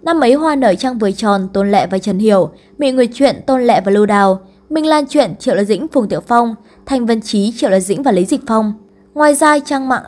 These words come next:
I Q E cũng đưa ra danh sách top mười phim có số lượt phát sóng vượt một tỷ lượt. Trong danh sách này, các bộ phim của Triệu Lệ Dĩnh đứng đầu với mười sáu phẩy ba trăm bốn mươi bảy tỷ lượt phát sóng,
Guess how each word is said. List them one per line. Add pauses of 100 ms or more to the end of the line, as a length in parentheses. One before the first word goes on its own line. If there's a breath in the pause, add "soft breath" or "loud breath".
I
Q
E
cũng
đưa
ra
danh
sách
top
mười
phim
có
số
lượt
phát
sóng
vượt
một
tỷ
lượt. (280)
Trong
danh
sách
này, (120)
các
bộ
phim
của
Triệu
Lệ
Dĩnh
đứng
đầu
với
mười
sáu
phẩy
ba
trăm
bốn
mươi
bảy
tỷ
lượt
phát
sóng,